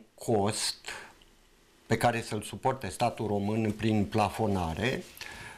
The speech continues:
undeva la patruzeci de miliarde de lei. Prin modificările făcute acum,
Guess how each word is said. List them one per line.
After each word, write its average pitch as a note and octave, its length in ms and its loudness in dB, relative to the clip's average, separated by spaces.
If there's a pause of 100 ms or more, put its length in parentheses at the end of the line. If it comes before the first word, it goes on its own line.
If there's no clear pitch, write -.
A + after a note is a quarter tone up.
(120)
undeva C3+ 1300 0 (480)
la B2 320 2 (880)
patruzeci A2+ 600 -2
de G#2+ 160 -2 (200)
miliarde G#2+ 600 4
de F#2 140 -2
lei. F2 260 0 (1040)
Prin F3 240 2
modificările C3 760 0
făcute B2+ 460 -4
acum, A#2 600 -4